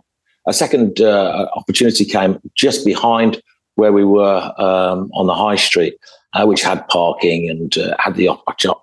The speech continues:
opportunity eventually of, of, of owning it ourselves. So we took, uh, we took this up, and, and that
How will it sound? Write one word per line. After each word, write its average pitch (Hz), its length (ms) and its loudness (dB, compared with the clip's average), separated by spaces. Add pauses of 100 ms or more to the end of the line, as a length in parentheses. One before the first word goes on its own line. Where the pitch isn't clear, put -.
(120)
opportunity 104 560 0
eventually 90 400 0
of, - 460 -4
of, 90 340 0
of 90 100 0
owning 87 280 2
it 80 80 -2
ourselves. 80 540 -2 (460)
So 127 460 4
we 135 240 4
took, - 340 -2 (100)
uh, 117 320 4
we 110 100 2
took - 180 0
this - 180 0
up, 127 220 0
and, 113 320 2
and 110 160 -4
that 113 80 -4